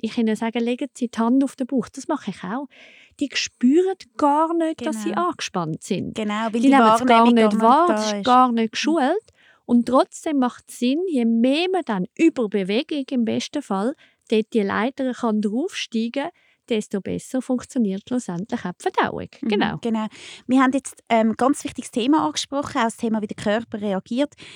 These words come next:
Speaker 2: Das, was ich ganz erle-, oft erlebe, ist eigentlich die Frage rund um Stress, also wie sich Stress generell, egal wie er ausgelöst ist, der kann zum Beispiel durch einen, durch sozialen Stress, also durch Konflikte, durch Streit, irgendetwas ausgelöst werden, aber auch durch einfach Zeitverknappung,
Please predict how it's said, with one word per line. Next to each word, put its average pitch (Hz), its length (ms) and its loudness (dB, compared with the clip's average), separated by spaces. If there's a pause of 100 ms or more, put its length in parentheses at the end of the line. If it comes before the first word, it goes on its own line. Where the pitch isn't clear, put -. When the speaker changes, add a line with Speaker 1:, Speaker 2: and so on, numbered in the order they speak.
(220)
Speaker 2:
Das, 233 180 0
was 254 120 -2
ich 269 140 -4
ganz 233 240 -2
erle-, 220 220 -4 (160)
oft - 320 -2
erlebe, 240 300 -2
ist 240 80 -6
eigentlich 214 180 -6
die - 100 -20
Frage 226 220 -2
rund 233 160 0
um 220 100 -2
Stress, 202 680 -8
also 220 240 -8
wie 233 100 -6
sich 226 200 -8
Stress - 440 -6
generell, 214 500 -4
egal 226 380 0
wie 247 140 4
er 285 100 4
ausgelöst 247 680 -4
ist, 262 200 -6
der 175 80 -8
kann 170 220 -8
zum - 100 -10
Beispiel - 200 -12 (100)
durch 165 40 -10
einen, 165 140 -8 (300)
durch 196 120 -6
sozialen 262 380 0
Stress, 220 380 -10
also - 100 -16 (140)
durch - 100 -18
Konflikte, 208 800 -4
durch 208 160 -10
Streit, 262 420 -4
irgendetwas 277 600 -2
ausgelöst 240 500 -6
werden, 226 300 -6
aber 190 240 -6
auch 202 40 -6
durch 190 160 -8
einfach - 240 -8
Zeitverknappung, - 1040 -6